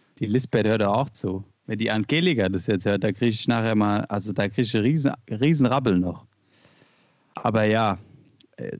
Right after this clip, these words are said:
also sag's keinem, aber es gibt ja auch noch,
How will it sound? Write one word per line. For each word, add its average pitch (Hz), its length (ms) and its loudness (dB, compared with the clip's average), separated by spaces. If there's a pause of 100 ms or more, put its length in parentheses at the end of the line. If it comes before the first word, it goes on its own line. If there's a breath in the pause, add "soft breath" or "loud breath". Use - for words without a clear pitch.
(140)
also 104 200 -2
sag's 117 300 -4
keinem, 120 280 0
aber 107 440 0
es - 120 -20
gibt - 200 -14
ja 110 120 2
auch 110 180 2
noch, 107 400 -2